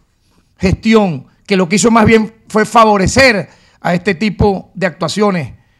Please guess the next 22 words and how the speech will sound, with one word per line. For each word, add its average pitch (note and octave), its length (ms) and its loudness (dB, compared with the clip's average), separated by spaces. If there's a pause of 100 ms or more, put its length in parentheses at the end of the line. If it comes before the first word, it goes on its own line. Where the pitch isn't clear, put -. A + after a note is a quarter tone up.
al E3+ 140 -2
margen G3+ 280 0
de G3+ 80 -2
la F#3+ 120 -2
ley G3+ 140 0
para F#3+ 220 0
extorsionar F#3 840 0 (680)
y F#3 100 -6
para F#3 180 -2
utilizar F#3 440 0
bufetes G#3 440 -2
privados A#3 600 2 (280)
y B3+ 120 4
negociar, A3 720 2
más F#3 160 0
bien, G3+ 220 -2
en F3+ 100 -4
vez G3+ 100 0
de G3+ 80 2
judicializar G3+ 720 0 (380)
estos - 280 0
casos. - 340 -12